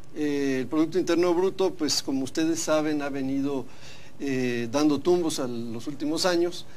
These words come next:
Eh, la estimación para este primer trimestre es dos punto seis por ciento, alre-, alrededor de esto está. Eh, yo creo que,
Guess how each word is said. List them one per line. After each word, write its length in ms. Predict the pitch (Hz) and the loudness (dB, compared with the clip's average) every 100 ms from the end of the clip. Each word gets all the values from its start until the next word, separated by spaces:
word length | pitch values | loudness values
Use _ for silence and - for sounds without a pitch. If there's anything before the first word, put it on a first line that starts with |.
| - - - - - | -10 -10 -10 -10 -6
Eh, 560 | 143 139 135 135 131 131 | -2 2 4 4 2 0
la 100 | 135 | 0
estimación 920 | 131 156 139 135 170 170 180 185 175 - | 0 2 2 4 6 8 6 4 0 0
para 280 | 143 139 143 | 0 2 2
este 720 | 156 - 165 151 139 131 117 - | 0 -2 0 2 2 0 -2 -4
primer 340 | 139 151 156 | 0 0 0
trimestre 800 | 151 139 143 156 - 160 160 143 | -2 0 0 0 -2 -2 0 -2
es 160 | 135 147 | -4 -4
dos 160 | 147 | -4
punto 300 | - 151 143 | -4 -6 -4
seis 260 | 131 147 143 | -6 -6 -6
por 180 | - 123 | -8 -4
ciento, 340 | 185 202 190 | -4 -4 -6
alre-, 360 | 127 127 123 123 | -6 -6 -6 -6
alrededor 420 | 120 123 147 147 | -6 -4 -2 -2
de 200 | 135 143 | -2 -2
esto 240 | 151 135 | -2 -6
está. 340 | 127 - 180 185 - - - - - - - - | -8 -2 -4 -4 -10 -10 -10 -10 -10 -10 -10 0
Eh, 320 | 151 147 143 | 2 4 6
yo 140 | 160 165 | 4 4
creo 360 | 170 170 165 | 6 8 6
que, 560 | 170 151 139 135 131 | 4 4 4 2 2